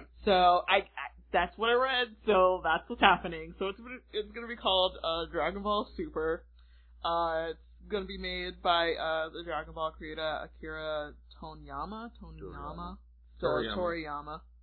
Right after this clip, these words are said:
Speaker 1: And it's going to be handling, uh, basically the series is gonna be taking place after Goku defeats Majin Buu, and the world has become a peaceful place again. I don't understand, like,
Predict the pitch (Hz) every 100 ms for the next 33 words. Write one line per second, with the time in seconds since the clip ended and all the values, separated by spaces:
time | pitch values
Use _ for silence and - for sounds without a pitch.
0 | _ 156 160 160 160 160 165 _ - -
1 | - - 196 202 - - 202 202 208 196
2 | 214 208 147 156 156 156 160 160 - 139
3 | 143 147 139 151 - - - _ - 277
4 | 269 254 254 233 208 - 196 190 190 -
5 | - 170 160 - 165 165 - 156 156 -
6 | 143 - 156 139 139 139 - 139 - 143
7 | 139 - 135 - - 135 131 123 123 139
8 | 175 269 - - _ _ _ - 151 147
9 | 143 165 233 247 247 226 160 151 - 143
10 | - - - - - - - - - -
11 | 58 - _ _ _ _ _ - 269 277
12 | 254 240 226 214 220 220 214 180 170